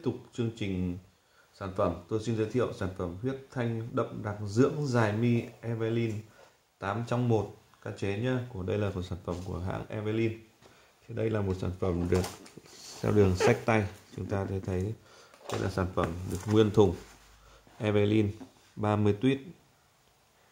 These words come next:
Đây, các chế xem các chỉ số này, hạn sử dụng tháng tư hai nghìn không trăm hai mươi mốt nhá. Sử dụng rất thoải mái. Đây, đây là sản phẩm, ờ, nguyên thùng.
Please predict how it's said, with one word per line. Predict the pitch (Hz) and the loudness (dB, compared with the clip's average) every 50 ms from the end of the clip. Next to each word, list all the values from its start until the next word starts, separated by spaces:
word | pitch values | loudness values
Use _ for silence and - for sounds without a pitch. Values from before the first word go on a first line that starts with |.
| _ _ _ _ _ _ _ - | _ _ _ _ _ _ _ -4
Đây, | 104 101 104 | -2 2 2
các | 107 104 - | 2 2 4
chế | - 98 95 92 | 4 4 4 6
xem | 92 104 104 107 | 6 4 4 4
các | 113 110 - | 2 2 2
chỉ | - 87 | 0 -2
số | 90 - - 92 90 95 107 | -2 0 0 2 4 4 4
này, | 110 101 92 92 - - - - - | 4 2 0 -2 -6 -10 -18 -18 -12
hạn | - 101 95 90 - | -8 -8 -6 -6 -4
sử | - 92 | -2 0
dụng | 87 92 90 - - 120 - - - _ _ _ | 0 2 0 0 -2 -6 -10 -14 -16 _ _ _
tháng | - - 90 90 95 95 - - - _ _ - | -8 -6 -4 -4 -4 -4 -8 -12 -20 _ _ 0
tư | 123 127 123 117 113 | 2 4 4 6 4
hai | 113 104 107 | 4 4 4
nghìn | 107 98 | 4 2
không | 101 98 | 2 2
trăm | 104 104 101 | 2 4 4
hai | 104 101 101 | 4 4 6
mươi | 107 | 6
mốt | 113 117 120 123 | 8 8 6 6
nhá. | 117 113 110 120 135 - - _ _ _ _ _ _ - - | 6 4 2 0 -2 -6 -12 _ _ _ _ _ _ -12 -8
Sử | 90 87 | -8 -6
dụng | 95 107 - 110 110 | -6 -6 -6 -4 -4
rất | 113 120 - | -4 -4 -2
thoải | - 92 82 80 | -2 -2 -2 0
mái. | 85 85 85 85 90 107 117 - - - _ _ - - - - - - - _ - - - - _ - - _ - - | 0 0 0 0 0 -2 -4 -8 -12 -20 _ _ -20 -20 -20 -20 -20 -20 -20 _ -20 -20 -20 -20 _ -20 -20 _ -8 -4
Đây, | 98 98 90 92 98 - - - - - - - - - | -4 -4 -4 -4 -8 -12 -18 -20 -20 -20 -20 -20 -20 -12
đây | - 101 104 104 | -4 0 0 2
là | 95 95 | 2 0
sản | 95 95 98 92 - | -2 -4 -6 -6 -6
phẩm, | - 92 87 95 92 95 | -4 -4 -4 -4 -4 -4
ờ, | 92 92 113 - - - - - - - 147 135 | -4 -4 -4 -6 -10 -16 -20 -20 -20 -18 -12 -6
nguyên | 117 101 101 104 104 101 | 0 2 4 4 4 2
thùng. | - 104 92 90 | 2 2 0 0